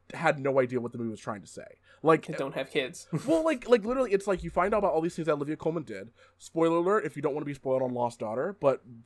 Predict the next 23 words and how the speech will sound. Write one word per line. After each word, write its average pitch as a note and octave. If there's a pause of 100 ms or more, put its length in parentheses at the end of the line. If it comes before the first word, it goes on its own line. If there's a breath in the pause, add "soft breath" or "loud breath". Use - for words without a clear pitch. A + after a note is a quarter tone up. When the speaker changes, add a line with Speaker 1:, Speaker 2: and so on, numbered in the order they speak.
Speaker 1:
quickly, C3+
spoiler C#3+
alert. A2 (400 soft breath)
Um, C#3+ (680)
we E3+
just F#3+
learned G3
that D#3+
there's F3
a F3
point, G3 (140)
there's D#3+
a D#3+
period F#3+
of F#3
time E3
where C#3+
Olivia D3+
Colman C#3+
literally C3
left A#2+
her C#3+
family, C3+